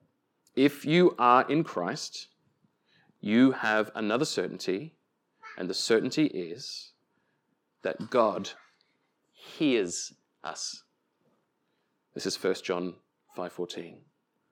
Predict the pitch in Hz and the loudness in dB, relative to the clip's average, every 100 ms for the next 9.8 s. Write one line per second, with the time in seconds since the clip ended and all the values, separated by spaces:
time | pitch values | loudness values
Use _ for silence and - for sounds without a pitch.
0 | _ _ 107 135 151 - - 131 127 123 | _ _ 6 8 8 2 2 2 2 4
1 | 127 123 120 113 _ - - 151 101 - | 4 6 4 0 _ -6 0 2 0 -6
2 | - - - _ _ _ - 110 95 95 | -10 -14 -14 _ _ _ -6 -4 -2 -2
3 | - 98 90 - 82 151 180 - 78 - | -4 -2 -2 -4 -6 -2 -2 -2 -10 -12
4 | - - - - 113 170 - _ _ _ | -18 -20 -18 -14 -10 -12 -14 _ _ _
5 | _ _ _ _ _ _ 113 - 131 143 | _ _ _ _ _ _ -10 -8 -8 -8
6 | - 143 - _ - 139 - 160 196 190 | -6 -8 -10 _ -10 -8 0 4 6 6
7 | 190 156 131 143 - 78 - - - _ | 4 2 4 4 2 -6 -6 -10 -12 _
8 | _ _ _ _ _ _ - 117 113 127 | _ _ _ _ _ _ -6 -2 2 2
9 | 107 123 98 - - 92 87 | 2 0 -2 -6 -4 -4 -4